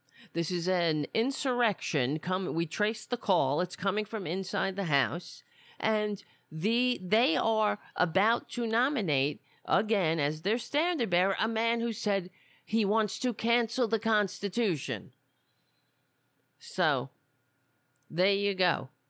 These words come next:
And, and that in, in itself is a, uh, i-, is all you need to know about this party. I mean, they're traitors.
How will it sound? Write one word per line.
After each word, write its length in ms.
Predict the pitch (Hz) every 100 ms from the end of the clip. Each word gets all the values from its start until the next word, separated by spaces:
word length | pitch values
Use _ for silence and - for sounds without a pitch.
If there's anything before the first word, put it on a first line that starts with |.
| _ -
And, 220 | 185 135
and 220 | 175 165
that 220 | 190 240
in, 160 | 285 202
in 180 | - 233
itself 920 | 233 - - 320 330 175 190 - - _ _ _ _ _ _ -
is 400 | - 254 254 214 -
a, 540 | 208 226 220 220 214 - _ _ -
uh, 340 | 185 190 160 -
i-, 260 | 160 170 -
is 440 | 98 123 123 - -
all 220 | 127 143
you 180 | 156 147
need 180 | 156 156
to 80 | 120
know 260 | 196 -
about 300 | 165 160 160
this 140 | 147 -
party. 600 | 175 214 440 202 226 262
I 60 |
mean, 180 | 190 185
they're 100 | 196
traitors. 760 | 208 - 403 415 208 107 -